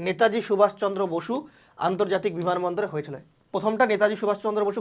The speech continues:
কলকাতায় হয়েছে, আমি তোমাদের বললামই। সেকেন্ড টাইমটা তোমাদের হচ্ছে তোমাদের চেন্নাই, ঠিক আছে? বিষয়টা কিন্তু খুব ইন্টারেস্টেড ব্যাপার, ভালো করে মনে রাখবে। নেক্সট প্রশ্ন, সম্প্রতি ডিআরডিও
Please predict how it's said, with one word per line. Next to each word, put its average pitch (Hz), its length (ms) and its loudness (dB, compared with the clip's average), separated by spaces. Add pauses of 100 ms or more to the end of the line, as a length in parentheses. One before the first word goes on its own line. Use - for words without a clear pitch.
কলকাতায় 175 300 0
হয়েছে, 151 160 -4
আমি 165 120 -6
তোমাদের 185 320 0
বললামই। 196 280 0 (560)
সেকেন্ড 233 320 2
টাইমটা 226 320 4
তোমাদের 185 240 0
হচ্ছে 160 180 -2 (420)
তোমাদের 196 300 -2
চেন্নাই, 156 340 -4 (640)
ঠিক 175 160 -6
আছে? 165 120 -6 (460)
বিষয়টা 190 280 -4
কিন্তু 196 180 -4
খুব 190 80 -4 (100)
ইন্টারেস্টেড 175 400 -4
ব্যাপার, 170 200 -2 (280)
ভালো 165 160 -6
করে 175 200 -2
মনে 160 160 -2
রাখবে। 131 200 -10 (520)
নেক্সট 220 260 2
প্রশ্ন, 254 200 0 (180)
সম্প্রতি 220 400 2 (400)
ডিআরডিও 208 1040 4